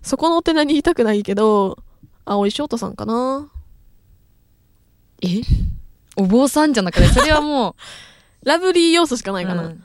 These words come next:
Speaker 1: でも可愛くない？なんか、坊主似合いそうじゃない？
Speaker 2: うん。てかさ、
Speaker 1: うん。
Speaker 2: 私ら書いてなくない？ほら、誰、誰か。
Speaker 1: え、覚えてるよ、私。
Speaker 2: 覚えてる？
Speaker 1: うん。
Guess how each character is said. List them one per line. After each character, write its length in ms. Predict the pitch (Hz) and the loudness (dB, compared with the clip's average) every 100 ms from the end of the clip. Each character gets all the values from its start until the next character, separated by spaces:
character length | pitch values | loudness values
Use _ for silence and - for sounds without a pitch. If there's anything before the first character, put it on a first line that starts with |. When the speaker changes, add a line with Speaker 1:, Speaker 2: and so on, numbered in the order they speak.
| - | -4
Speaker 1:
で 80 | |
も 80 | 480 | -2
可 160 | - 302 | 0 0
愛 120 | 311 | 0
く 100 | 302 | -2
な 140 | 285 | -4
い？ 60 | 370 - _ _ _ - | -6 -12 _ _ _ -6
な 100 | 285 | -2
ん 40 | |
か、 200 | 269 208 _ - - | 0 -2 _ -20 -14
坊 340 | 226 349 359 | -4 0 0
主 100 | 247 202 | 0 -4
似 140 | 202 | -6
合 60 | 208 | -6
い 60 | |
そ 120 | 214 | -6
う 20 | 196 | -6
じ 60 | |
ゃ 60 | 185 | -6
な 100 | 208 | -10
い？ 60 | - | -12
Speaker 2:
う 60 | 196 | -16
ん。 100 | - | -12
て 80 | |
か 100 | - | -10
さ、 220 | 196 175 - - | -8 -8 -12 -6
Speaker 1:
う 60 | |
ん。 40 | 202 | -4
Speaker 2:
私 100 | 185 | -2
ら 100 | 214 | -6
書 120 | 370 | -10
い 60 | 359 | -10
て 80 | |
な 100 | 175 | -12
く 80 | 165 | -14
な 80 | 175 | -16
い？ 60 | 202 | -16
ほ 240 | - 170 | -20 -16
ら、 60 | 156 | -8
誰、 260 | 202 180 | -8 -8
誰 200 | - 190 | -10 -10
か。 180 | 160 143 _ | -8 -14 _
Speaker 1:
え、 80 | 320 | -2
覚 220 | 302 392 | 0 0
え 40 | 320 | -2
て 100 | 175 | -2
る 60 | |
よ、 80 | 170 | -6
私。 140 | - | -6
Speaker 2:
覚 180 | - 269 | -6 -6
え 40 | 254 | -8
て 100 | 175 | -6
る？ 80 | |
Speaker 1:
う 40 | 240 | -6
ん。 160 | 160 | -6